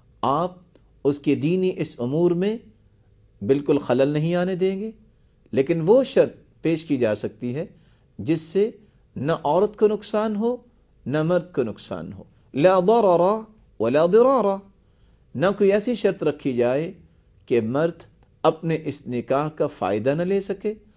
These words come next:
اور نہ ہی ایسی شرط رکھی جائے جس کو اختیار کرنا ہی ممکن نہ ہو۔ ہاں، نیکی کو باقی رکھنے کے لیے، دین کے تسلسل کو باقی رکھنے کے لیے کسی بھی اچھی شرط کو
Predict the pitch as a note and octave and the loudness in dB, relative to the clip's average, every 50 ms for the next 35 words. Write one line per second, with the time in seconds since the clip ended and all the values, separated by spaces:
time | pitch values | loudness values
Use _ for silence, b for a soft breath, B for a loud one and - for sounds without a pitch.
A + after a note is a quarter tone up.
0 | b b b b b b - C3 C#3 C#3 D#3 E3+ F#3+ G3 F#3+ F3+ - - E3+ G3 | b b b b b b 0 0 0 2 0 0 0 0 -2 -4 -2 -2 -2 -2
1 | G3+ G#3 C#4 B3+ A3 A3+ G3+ F3+ E3+ D#3+ D3+ D3+ - D3 C#3 B2 B2 A#2 A#2+ B2+ | 0 -2 -4 -2 0 -2 -2 0 -2 -2 -2 -2 -2 -4 0 0 2 2 2 0
2 | C#3 D3+ D3+ b b b b b b b _ A2+ B2 E3 E3 D#3+ - - C#3+ - | -2 -4 -8 b b b b b b b _ -2 0 0 0 0 0 0 0 0
3 | - C3 - - - B2 C3 C#3+ D#3+ D#3+ D#3+ - C#3 B2+ B2+ C3 C#3+ D3+ D#3+ E3+ | 0 -6 -8 -2 0 2 2 2 0 -2 -2 -2 -2 -2 -2 -4 -4 -4 -4 -4
4 | F3 F#3 F#3 F#3 E3+ - C3 G#2 G2 F#2+ G2 F#2 F#2+ D#2+ - - - _ _ _ | -4 -4 -4 -4 -2 -4 -4 -4 -4 -8 -10 -12 -14 -16 -18 -18 -20 _ _ _
5 | _ _ _ _ _ _ _ _ _ _ - - - C3+ C3+ A#2+ G#2+ - - _ | _ _ _ _ _ _ _ _ _ _ -20 -10 -6 -4 -4 -4 -6 -8 -14 _
6 | _ _ _ _ _ G2+ A#2 D3 D#3+ D#3 E3+ E3 - C#3 B2 A#2 B2+ C#3 C#3+ - | _ _ _ _ _ -4 -4 -4 -2 -2 -4 -2 0 0 2 2 2 0 2 0
7 | E3+ E3+ E3+ E3 E3 F3+ F#3+ F3+ F3+ G3 F#3 F#3+ G3 G3+ A3 A#3 _ b b b | 0 0 0 -4 -6 -6 -6 -2 -2 -2 -2 -2 -4 -6 -8 -10 _ b b b
8 | b b b b b - A2 C3 D#3 D#3+ D#3 D3+ D3 C3+ - B2+ A#2+ E3 E3 E3 | b b b b b -6 -2 0 0 0 0 0 0 0 0 2 2 2 2 2
9 | D#3 - D3 C3+ - C#3 A#2 A#2 B2 D3 - - F#3+ F3+ F#3 F#3 F#3 F3+ F#3 F#3 | 0 -4 -6 -2 0 0 0 2 0 0 0 -2 -2 -2 -2 -4 -4 -6 -6 -4
10 | F3+ F3+ E3+ D#3+ E3+ F3+ F3+ F3+ F3+ b b b b b b - F#3+ F3+ - F3 | -4 -4 -4 -2 -2 -6 -6 -8 -12 b b b b b b -4 -4 -4 -2 -4
11 | D3+ B2 A#2 A#2+ - C#3+ C#3+ - - B2+ A2+ - A2 G#2+ G2+ - - F#3+ G3 | -2 0 -2 -2 -2 -4 -6 -4 -8 -8 -4 -2 -4 -4 -4 -6 -8 -8 -8